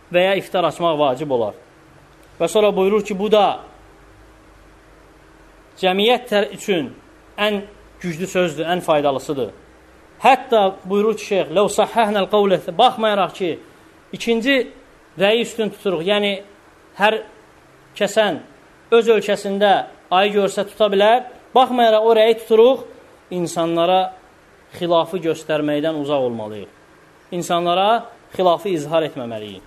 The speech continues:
Allah Taala bizi ixtilafdan qorusun. Allah Taala bizi cəm etsin. Allahın ipindən yapışan bəndələrindən etsin və Ramazanı bizə çatmasını nəsib etsin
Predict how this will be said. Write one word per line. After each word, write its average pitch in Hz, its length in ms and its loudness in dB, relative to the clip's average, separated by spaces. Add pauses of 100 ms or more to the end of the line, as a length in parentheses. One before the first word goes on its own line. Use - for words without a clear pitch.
(420)
Allah 180 240 2
Taala 190 240 0
bizi 190 320 0 (300)
ixtilafdan 165 580 -2
qorusun. 147 440 -4 (540)
Allah 165 260 2
Taala 175 240 2
bizi 175 400 -2 (260)
cəm 180 220 2
etsin. 151 420 -6 (500)
Allahın 165 400 0
ipindən 165 400 -4
yapışan 165 320 -2
bəndələrindən 156 720 0
etsin 175 400 -4 (520)
və 160 100 4
Ramazanı 165 500 2 (1000)
bizə 170 280 4 (680)
çatmasını 156 600 -2
nəsib 160 320 -2
etsin 170 400 -2